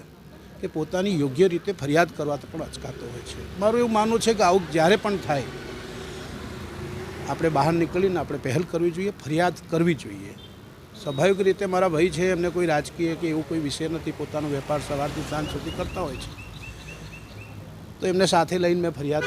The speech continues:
કરાવી. આવું જ્યારે પણ ગુનાહિત પ્રવૃત્તિ થતી હોય, ત્યારે પોલીસ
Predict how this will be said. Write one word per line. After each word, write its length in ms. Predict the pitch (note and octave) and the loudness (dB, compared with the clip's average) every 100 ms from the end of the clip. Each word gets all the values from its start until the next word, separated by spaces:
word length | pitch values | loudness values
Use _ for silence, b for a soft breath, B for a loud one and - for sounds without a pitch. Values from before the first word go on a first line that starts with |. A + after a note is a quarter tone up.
| D#3+ | 0
કરાવી. 180 | C#3+ E3 - - - - - - | -2 -4 -14 -16 -16 -16 -10 2
આવું 200 | F#3 G#3 | 4 6
જ્યારે 280 | E3 D#3+ | 6 6
પણ 180 | A3 B3 | 6 2
ગુનાહિત 460 | G#3 F#3 E3+ G#3 - | 2 4 4 4 2
પ્રવૃત્તિ 320 | F3+ F3+ F3+ | 0 0 -2
થતી 300 | D#3+ D3+ F3+ | -4 -6 -4
હોય, 120 | G3 | -4
ત્યારે 280 | G#3 E3 E3 | -2 -2 -2
પોલીસ 420 | - D#3 F#3+ G#3+ | -2 0 0 0